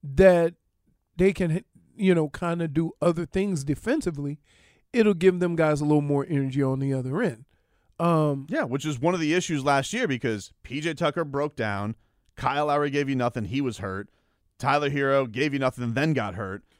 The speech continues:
Speaker 2: Like,
Speaker 1: Tyler
Speaker 2: all of
Speaker 1: Herro,
Speaker 2: these, all
Speaker 1: if
Speaker 2: of
Speaker 1: you
Speaker 2: the
Speaker 1: count on Tyler Herro for defense,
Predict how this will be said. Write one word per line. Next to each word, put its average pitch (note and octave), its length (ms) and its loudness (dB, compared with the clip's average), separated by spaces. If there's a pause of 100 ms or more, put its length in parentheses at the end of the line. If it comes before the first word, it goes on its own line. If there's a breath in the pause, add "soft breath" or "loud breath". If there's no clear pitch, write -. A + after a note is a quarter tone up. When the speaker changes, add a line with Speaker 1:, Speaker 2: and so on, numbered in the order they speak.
(240)
Speaker 2:
Like, B2+ 120 -2
Speaker 1:
Tyler F#3 220 4
Speaker 2:
all F3+ 120 8
of F3 60 8
Speaker 1:
Herro, - 20 2
Speaker 2:
these, F3 320 -4
all F3 160 6
Speaker 1:
if A3+ 60 8
Speaker 2:
of G3+ 60 6
Speaker 1:
you A3+ 100 10
Speaker 2:
the B3 40 6
Speaker 1:
count B3+ 300 8
on G#3 120 6
Tyler A3 280 4
Herro G3+ 300 6
for F#3 120 -4
defense, F#3 680 -2